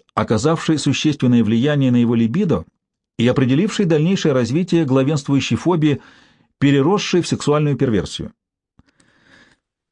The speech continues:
За суховатым научным слогом отчетливо вставала реальная картина происшедшего. Мне приходилось расследовать подобные дела. Валька оказался в компании элитных деток профсоюзных боссов,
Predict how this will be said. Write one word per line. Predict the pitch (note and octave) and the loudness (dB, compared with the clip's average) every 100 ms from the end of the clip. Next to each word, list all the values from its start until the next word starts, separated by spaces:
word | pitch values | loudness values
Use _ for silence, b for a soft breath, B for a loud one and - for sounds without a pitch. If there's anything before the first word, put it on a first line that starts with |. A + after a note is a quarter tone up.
| - | -8
За | A#2+ | -6
суховатым | D#3+ D#3 F3 D#3 B2+ A#2 | -4 -2 0 0 2 2
научным | B2 A#2 - A#2 | 2 0 0 -2
слогом | C3+ D#3+ C#3 A2 | 0 0 0 0
отчетливо | G2+ D3 C3 A2 | -2 -2 0 0
вставала | G#2 B2 A#2 A2 | 0 -2 0 0
реальная | A#2 A#2+ G2+ G2+ | 0 0 0 0
картина | G2 F#2+ - G2+ F2+ | -2 -4 0 -2 0
происшедшего. | G#2 G2+ E3 E3 A2 D#2 D2 _ _ _ _ _ _ _ _ _ _ _ - | -2 -2 -4 -4 -4 -4 -6 _ _ _ _ _ _ _ _ _ _ _ -4
Мне | C3 C#3+ D3 | 0 2 2
приходилось | D3+ F3 D#3+ D3 C3 | 0 0 0 0 0
расследовать | D3 D3 B2+ F#2 E2+ | -2 0 -2 -2 -2
подобные | A2 G#2 F#2 G2+ | 0 0 0 0
дела. | A2 F2+ C#2 _ - - _ _ _ _ _ - - _ - | 0 -2 -6 _ -20 -20 _ _ _ _ _ -20 -20 _ -4
Валька | A#2 G3+ G3+ F#3 | 0 0 0 -2
оказался | C3 D3 C#3 E3 - | 0 0 0 0 -2
в | - | -2
компании | C#3 C3+ E3+ F3 D#3+ - | 0 0 0 0 0 0
элитных | C#3+ D#3+ - D3 A2+ | 2 2 0 -2 0
деток | C#3+ C3+ B2 - | 0 0 -4 -2
профсоюзных | A#2 - C3 B2 A#2 A2 | -4 0 0 2 0 0
боссов, | D3+ F#3+ C3 A2+ | 0 -2 -4 -4